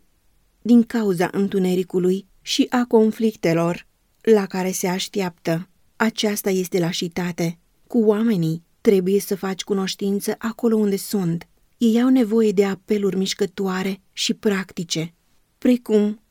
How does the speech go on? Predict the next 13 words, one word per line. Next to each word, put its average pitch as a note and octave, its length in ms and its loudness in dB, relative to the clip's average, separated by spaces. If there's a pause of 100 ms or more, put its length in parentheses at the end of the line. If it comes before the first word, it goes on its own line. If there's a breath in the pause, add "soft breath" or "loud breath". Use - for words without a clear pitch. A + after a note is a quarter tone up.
și - 220 0
de G#3+ 120 6
discuții F#3+ 840 -4 (280)
doctrinale. F3+ 1000 0 (340)
Porunca A3+ 480 6
susținută G3 680 -2
prin F#3+ 200 -2
exemplu F#3 760 0 (520)
va A3+ 280 0
avea F#3+ 420 0
o F3+ 60 -2
influență F#3+ 640 0
puternică. F#3 840 -2